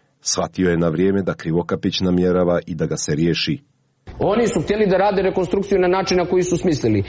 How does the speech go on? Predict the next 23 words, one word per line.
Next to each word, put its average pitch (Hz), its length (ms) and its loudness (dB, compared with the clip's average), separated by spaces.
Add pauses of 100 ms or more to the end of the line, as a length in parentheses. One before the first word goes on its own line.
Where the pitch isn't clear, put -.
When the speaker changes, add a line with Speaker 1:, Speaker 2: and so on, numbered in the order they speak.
(120)
Speaker 2:
Blitzkriegom 202 640 2
poslije 196 280 0
Cetinja. 135 440 0 (560)
Cilj 226 320 0
svake 247 400 0
krize 226 300 2
je 208 120 2
da 196 80 2
skriveno 233 500 2
učini 220 260 2
vidljivim. 147 440 2 (440)
Meni 233 300 2
su 208 140 0
stvari 247 360 2
postale 240 400 2
jasne. 185 540 0 (340)
Mislim 233 320 2
da 220 80 4
je 208 100 2
Cetinje 220 460 2
bila 247 500 2
velika 254 500 2
prekretnica. 240 600 0